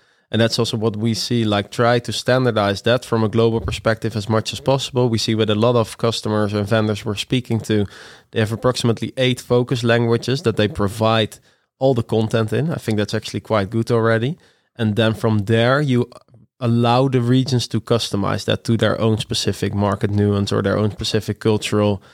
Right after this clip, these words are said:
difference in terms of language, et cetera. I, f-,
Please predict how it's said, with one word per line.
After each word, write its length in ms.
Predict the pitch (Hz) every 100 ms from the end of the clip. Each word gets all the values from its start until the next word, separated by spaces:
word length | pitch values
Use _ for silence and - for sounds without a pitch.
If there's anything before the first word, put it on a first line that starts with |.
| _ _ -
difference 380 | 120 - 110 107
in 100 | 101
terms 240 | 107 104
of 140 | 107
language, 400 | 107 104 101 101
et 100 | -
cetera. 320 | - 98 - 87
I, 20 |
f-, 120 | -